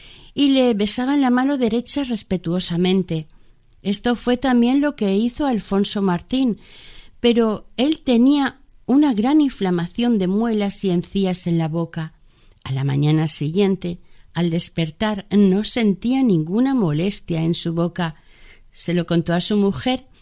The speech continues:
y atribuyeron la curación al beso en la mano de la virtuosa Inés. Llegaron a Guadalupe el viernes catorce de marzo por la tarde,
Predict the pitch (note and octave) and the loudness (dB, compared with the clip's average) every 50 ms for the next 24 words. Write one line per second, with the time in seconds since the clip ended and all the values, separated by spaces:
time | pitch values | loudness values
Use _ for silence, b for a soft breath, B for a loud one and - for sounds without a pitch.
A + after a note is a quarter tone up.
0 | b b - - G#3+ A#3 A#3+ A#3 - G#3 A3+ G3 G3 G#3 F#3+ A#3 B3+ B3 C#4+ D4 | b b -4 -2 0 2 2 0 0 0 0 0 2 0 2 0 0 0 2 0
1 | C#4+ C4 A#3+ - - F3+ E3+ F3 F3+ - - - B3+ C4+ D4 D4+ b b b b | 0 0 -2 -2 -2 -2 0 0 -2 -2 -4 -2 -2 -2 -2 -4 b b b b
2 | b b A3 A3+ A3+ G#3 C4+ C#4+ - - - F4+ F#4 - - - F3 F3 E3+ E3 | b b 0 0 0 0 0 -2 -2 -2 -4 -6 -8 -10 -6 -2 -2 0 0 0
3 | F3 G#3+ B3+ C#4+ D4+ E4 F4 E4+ - F#3+ G#3 G3 F3 F3 E3+ E3 D#3+ F3 E3 - | 0 0 0 0 0 -2 -2 -4 -4 -4 -2 -2 0 0 -2 0 -2 -2 -2 -2
4 | - - - D#3+ F#3 G#3 F#3 - - D#3 D3 D3 D3 D3 C#3+ C3+ - - - - | -8 -10 -6 -2 -2 0 0 -2 -4 -4 -2 0 0 0 -2 -2 -4 -6 -8 -8
5 | - _ - _ - - _ - b b b b b b b b b b b b | -12 _ -20 _ -20 -20 _ -20 b b b b b b b b b b b b
6 | b b b b b b b b b b A3+ A#3+ B3 B3 D4+ E4 E4+ F4 E4+ E4+ | b b b b b b b b b b 2 2 2 4 4 2 4 4 4 2
7 | D#4 B B B - - D#3+ D#3 D#3+ D#3+ D#3+ E3 F3 G3+ A#3 G#3 - G#3+ G3+ F#3+ | 2 B B B -6 -6 -4 -2 -2 -2 0 0 2 2 0 0 0 0 0 2
8 | F#3 F#3 F#3 F3+ G#3+ B3+ C4 - C4 C#4 C#4+ C#4 - - - - D3+ - B2+ D#3+ | 2 0 0 0 0 0 0 0 -2 -2 -2 -2 -6 -6 -6 -6 -6 -4 -8 -8
9 | D#3+ - - C#3+ D3+ D3+ C#3+ D3+ E3+ F3 F3 - - E3+ D3+ - - C#3+ - D#3+ | -8 -8 -8 -6 -4 -2 -2 -2 -2 -2 -4 -4 -6 -8 -8 -6 -8 -8 -6 -6
10 | D#3 D#3 D#3+ D#3+ D#3+ D3+ D3+ D#3+ D#3+ D3+ | -6 -4 -4 -4 -4 -4 -4 -6 -6 -8